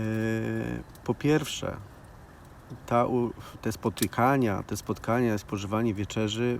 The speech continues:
było częstą, częstą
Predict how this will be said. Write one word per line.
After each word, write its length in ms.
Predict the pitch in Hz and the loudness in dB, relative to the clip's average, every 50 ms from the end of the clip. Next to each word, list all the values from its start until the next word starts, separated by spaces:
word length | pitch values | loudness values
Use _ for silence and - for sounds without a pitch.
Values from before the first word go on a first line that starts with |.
| - | -4
było 840 | - 117 110 110 107 120 127 135 147 160 160 165 175 175 175 175 180 185 - - - - - - - - - - - - - - - - - - - | -6 -6 -6 0 2 4 4 4 4 4 6 6 6 4 2 0 -2 -4 -8 -16 -20 -20 -20 -20 -20 -18 -18 -18 -18 -18 -18 -18 -18 -18 -18 -10 -10
częstą, 600 | - - 156 175 175 170 - - 165 165 165 - - - - - - | 0 4 4 4 4 2 2 0 0 0 0 -2 -4 -8 -14 -14 -10
częstą 540 | - - 147 156 160 - - 160 151 151 - | -2 0 2 2 2 0 0 0 2 2 0